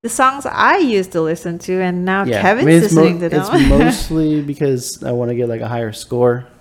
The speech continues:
Speaker 2: on those songs. Or do you mean outside of the game that you're hearing them?
Speaker 1: Outside of the game, you
Speaker 2: Yeah,
Speaker 1: play them
Speaker 2: there's,
Speaker 1: on Alexa. <laughs>
Speaker 2: yeah, there's a few songs in there that, like, I wouldn't normally listen to those. I'd probably never come across them, but I'm like, "Hey, this is kind of a good song. I kinda like this."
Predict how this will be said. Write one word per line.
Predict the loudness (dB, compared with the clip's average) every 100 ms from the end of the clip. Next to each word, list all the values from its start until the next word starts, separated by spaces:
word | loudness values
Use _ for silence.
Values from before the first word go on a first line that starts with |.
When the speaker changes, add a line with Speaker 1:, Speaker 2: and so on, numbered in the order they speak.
| -12
Speaker 2:
on | -8
those | -8 -6
songs. | -6 -6 -6
Or | -4
do | 0
you | 2
mean | 0
outside | 0 -4 -4 -4 -4
of | -6
the |
game | -6 -6 -6 -10 _ -10
that | -8
you're | -6
hearing | -6 -6 -8
them? | -10 -14 _ _ _ _ _ _ 0
Speaker 1:
Outside | 0 0 0 2
of |
the | -2
game, | -2 0 0 -2
you | -2
Speaker 2:
Yeah, | 0
Speaker 1:
play | 2 4
them | 4
Speaker 2:
there's, | 4
Speaker 1:
on | 4
Alexa. | 2 0 0 2 4 4 2
<laughs> | -4 -6 -6 0
Speaker 2:
yeah, | 2 2 -2 -2
there's | 0 0
a | -2
few | -2 0 0 0
songs | -2 0 -2 -2
in | -2
there | 0
that, | 0 0 -2
like, | -2
I | -2 -4 -6 -4
wouldn't | 0 0 -2
normally | -4 -2 0 0 0
listen | 0 -2 -4 -2
to |
those. | 0 2 0
I'd | -2 -2
probably | 0 0
never | 0 -2 -4
come | -4 -6
across | -6 -6 -6 -4
them, | -4 -4
but | -2
I'm | -4
like, | -4 -4
"Hey, | -2
this | -2 -2
is | -6
kind | -2 -2
of | -2
a | -2
good | -4 -6
song. | -4 -4 -4
I |
kinda | -4 -2
like | -2 -2 -4
this." | -8 -10